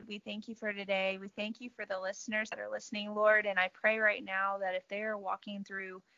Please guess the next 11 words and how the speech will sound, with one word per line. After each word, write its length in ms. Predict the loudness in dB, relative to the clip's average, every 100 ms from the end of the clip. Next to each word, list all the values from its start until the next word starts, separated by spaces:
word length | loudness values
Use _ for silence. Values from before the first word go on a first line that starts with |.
| -14 0
um, 320 | 2 2 0
a 100 | -2
diagnosis 720 | 4 4 4 2 -4 -4 -6 -4
of 140 | -2
a 40 |
loved 320 | 0 0 0 -2
one, 380 | -2 0 -2 -2
Lord, 360 | 2 4 4 2
of 120 | -2
a 60 |
child, 640 | -6 2 4 6 4 0